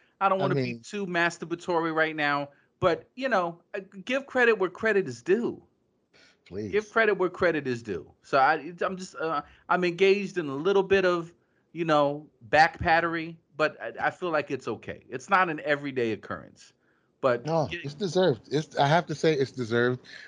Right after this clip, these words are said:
Speaker 2: just because the two things that you just flew off the top of your head,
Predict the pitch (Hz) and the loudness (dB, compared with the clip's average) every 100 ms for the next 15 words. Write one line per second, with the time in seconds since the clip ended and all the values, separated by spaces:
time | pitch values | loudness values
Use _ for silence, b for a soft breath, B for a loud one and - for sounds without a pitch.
0 | B 104 143 - 151 - 135 120 107 - | B 2 2 2 -2 4 4 4 -2 -4
1 | - 135 - 127 123 113 117 120 110 107 | -2 0 2 0 2 0 0 -2 -4 -4
2 | - 117 117 107 107 104 - 107 104 101 | -6 0 2 2 0 -4 -4 -4 -4 -8
3 | 101 92 104 95 | -6 -4 -4 -4